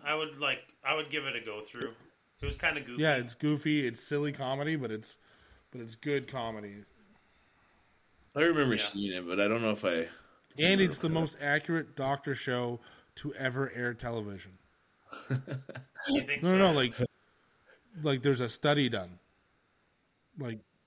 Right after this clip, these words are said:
Speaker 1: Huh.
Speaker 2: like, med students, like, like, it, it's a silly show, but when they, when they had
Speaker 1: Yeah.
Speaker 2: actual doctors and stuff in the writers' room. So when it comes to, like,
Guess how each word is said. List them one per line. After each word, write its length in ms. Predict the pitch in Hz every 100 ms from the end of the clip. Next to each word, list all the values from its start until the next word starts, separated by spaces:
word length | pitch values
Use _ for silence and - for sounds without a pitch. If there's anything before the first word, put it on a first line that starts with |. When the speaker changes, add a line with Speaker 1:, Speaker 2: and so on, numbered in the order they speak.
| _
Speaker 1:
Huh. 180 | 190 180 - -
Speaker 2:
like, 200 | 127 113 - _ _
med 380 | 135 131 151 160
students, 600 | - 147 131 110 110 - _ _ _ _ _ _ _ _ -
like, 280 | 123 113 - _ _
like, 200 | 147 127 -
it, 240 | 131 143 -
it's 220 | 143 143
a 80 | 127
silly 380 | - 170 165
show, 400 | 127 117 104 101 113 _ _ _ _
but 100 | 135
when 220 | 135 139
they, 280 | 135 131 135
when 260 | 147 139 131
they 140 | 139
had 180 | 139 139
Speaker 1:
Yeah. 120 | 131
Speaker 2:
actual 280 | 127 127 135
doctors 720 | 123 123 113 117 120 113 113
and 120 | 120
stuff 280 | 117 117 113
in 60 | 117
the 100 | 113
writers' 420 | 110 123 120 113
room. 160 | 104 101
So 120 | -
when 100 | 117
it 80 | 117
comes 280 | 127 131 131
to, 80 | 139
like, 180 | 117